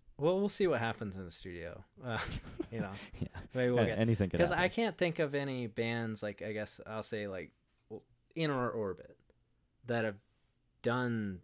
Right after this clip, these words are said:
Speaker 1: anything like this in recent years. Like, can you think of any, like, I don't know, like, within the past ten years, records that are, like, this long?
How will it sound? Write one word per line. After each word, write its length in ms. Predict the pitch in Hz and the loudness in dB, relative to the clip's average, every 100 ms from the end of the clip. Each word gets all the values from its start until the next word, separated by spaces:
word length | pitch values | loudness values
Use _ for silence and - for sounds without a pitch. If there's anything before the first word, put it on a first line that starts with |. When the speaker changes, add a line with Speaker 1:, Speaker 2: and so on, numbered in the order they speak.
| - | -6
Speaker 1:
anything 480 | 113 104 95 95 85 | -4 -2 -2 -6 -6
like 240 | 80 80 - | -8 -10 -12
this 300 | 65 - 92 | -14 -12 -10
in 160 | 90 | -8
recent 340 | 87 87 - - | -8 -10 -12 -14
years. 300 | 78 - - | -14 -14 -6
Like, 160 | 117 - | -4 -2
can 160 | 135 | 0
you 100 | 151 | 0
think 260 | 156 156 139 | 0 -2 -2
of 140 | 113 | -2
any, 400 | 92 120 113 110 | 0 0 0 -2
like, 600 | 101 95 87 85 73 _ _ _ _ _ _ _ | -2 -4 -6 -8 -12 _ _ _ _ _ _ _
I 160 | 113 107 | -4 -2
don't 120 | 101 | -2
know, 220 | 80 60 69 | -4 -10 -10
like, 280 | 73 82 - | -10 -8 -6
within 320 | 110 131 123 | -2 -2 -2
the 60 | |
past 340 | 113 117 113 - | 0 0 -2 -2
ten 220 | 117 107 | -4 -2
years, 320 | 98 87 80 | -2 -4 -4
records 380 | 98 98 110 95 | -2 -2 -2 -4
that 140 | 98 92 | -4 -4
are, 100 | 92 | -4
like, 240 | 80 - | -6 -6
this 280 | 98 92 - - | -4 -4 -6 -10
long? 320 | 82 80 - | -10 -10 -12